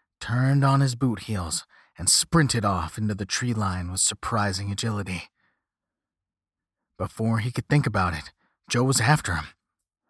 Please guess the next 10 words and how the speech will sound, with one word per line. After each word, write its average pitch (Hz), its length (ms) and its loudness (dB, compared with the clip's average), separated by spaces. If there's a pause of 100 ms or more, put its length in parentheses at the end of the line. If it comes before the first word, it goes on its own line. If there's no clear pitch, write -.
(240)
running 196 240 6
as 196 140 4
fast 160 420 4
as 113 60 -2
he 104 120 -2
could 110 360 -2
into 98 200 0
the 98 100 -6
firs 90 460 -4
ahead. 92 440 -6